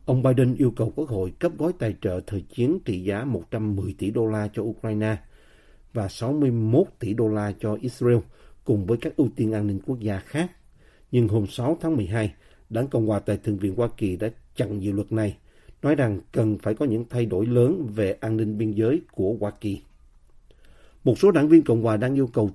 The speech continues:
trục xuất ngay lập tức những người di cư bất hợp pháp, tước bỏ cơ hội xin tị nạn của họ tại Hoa Kỳ. Họ cũng kêu gọi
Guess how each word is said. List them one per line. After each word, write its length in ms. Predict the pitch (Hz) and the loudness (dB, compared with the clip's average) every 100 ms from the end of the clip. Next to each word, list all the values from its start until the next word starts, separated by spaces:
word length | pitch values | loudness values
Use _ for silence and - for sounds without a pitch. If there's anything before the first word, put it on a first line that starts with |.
| - | -2
trục 180 | 113 | -4
xuất 260 | - 190 - | 0 0 2
ngay 200 | 127 123 | 2 4
lập 200 | 107 - | 2 0
tức 120 | 190 - | 0 2
những 180 | 107 131 | -2 0
người 200 | 117 95 | 0 0
di 140 | 110 | 0
cư 260 | 117 - 113 | -2 -2 -2
bất 200 | 110 170 | 0 -2
hợp 120 | 104 | -4
pháp, 280 | - 151 208 - _ _ _ - | -6 -6 -6 -10 _ _ _ 8
tước 180 | 170 151 | 8 8
bỏ 140 | 104 117 | -2 2
cơ 100 | 120 | 0
hội 180 | 95 92 | 2 -2
xin 200 | - 107 | -4 -4
tị 140 | 107 | -2
nạn 200 | 92 87 - | -2 -6 -6
của 120 | 113 | -6
họ 160 | 101 | -4
tại 180 | 85 87 | -6 -6
Hoa 140 | 90 107 | -4 -4
Kỳ. 280 | - 92 - - - - - - - | -4 -6 -6 -18 -20 -20 -20 -20 -20
Họ 160 | - 120 | -2 0
cũng 180 | 143 147 | 2 6
kêu 140 | 156 | 6
gọi 260 | 123 101 | 6 4